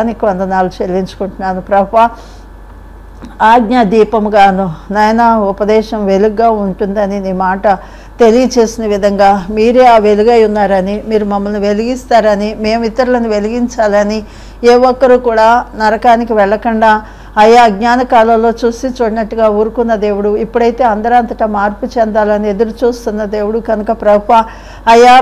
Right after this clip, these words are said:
ప్రతి ఒక్కరికి అవసరమైన మాటలే పరిశుద్ధ గ్రంథంలో వ్రాయబడి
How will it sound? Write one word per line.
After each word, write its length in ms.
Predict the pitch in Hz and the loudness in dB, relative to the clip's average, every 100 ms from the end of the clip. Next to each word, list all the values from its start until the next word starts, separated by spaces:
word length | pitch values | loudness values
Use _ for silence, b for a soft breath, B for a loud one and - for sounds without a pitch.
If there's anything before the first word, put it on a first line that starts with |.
| 254 | 2
ప్రతి 240 | 233 240 226 | -2 0 0
ఒక్కరికి 420 | 220 247 254 247 254 | 0 2 0 2 2
అవసరమైన 540 | 214 220 254 240 233 233 208 | 2 0 -2 -2 -2 -2 -2
మాటలే 300 | 208 208 233 214 | -4 -4 -4 -2
పరిశుద్ధ 360 | 202 - 226 220 | -2 -4 -4 -2
గ్రంథంలో 460 | 220 208 214 220 208 | -2 -2 -4 -2 0
వ్రాయబడి 500 | 208 208 233 247 233 | 2 2 2 0 0